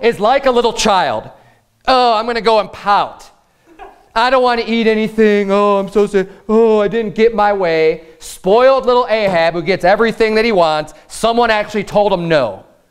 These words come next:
And he's acting like a little child, a little baby. Men, you know, men, don't pout.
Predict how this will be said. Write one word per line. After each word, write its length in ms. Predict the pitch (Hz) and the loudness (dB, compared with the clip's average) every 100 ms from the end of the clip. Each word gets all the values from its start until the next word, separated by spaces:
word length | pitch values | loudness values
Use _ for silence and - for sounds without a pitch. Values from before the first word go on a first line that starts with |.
| _ _ _ _ - - _ | _ _ _ _ -20 -20 _
And 100 | 143 | -4
he's 120 | 160 | 0
acting 340 | 180 233 233 226 | 0 0 -2 0
like 220 | 202 196 | 0 0
a 40 | |
little 220 | 180 196 175 | 0 0 -2
child, 560 | - 185 170 127 95 - - _ - | -4 -2 0 -2 -6 -14 -20 _ -6
a 60 | 147 | -2
little 200 | 196 175 | 0 0
baby. 480 | 143 147 117 101 - _ - | 0 -2 -4 -12 -18 _ -4
Men, 480 | 214 247 247 240 - | 0 0 -2 -4 -6
you 60 | 208 | -2
know, 220 | 180 185 | -2 -4
men, 400 | 214 254 277 240 | -2 0 0 -2
don't 260 | 156 247 - | -2 -2 -4
pout. 500 | - 139 135 - - | -4 -2 0 -2 -10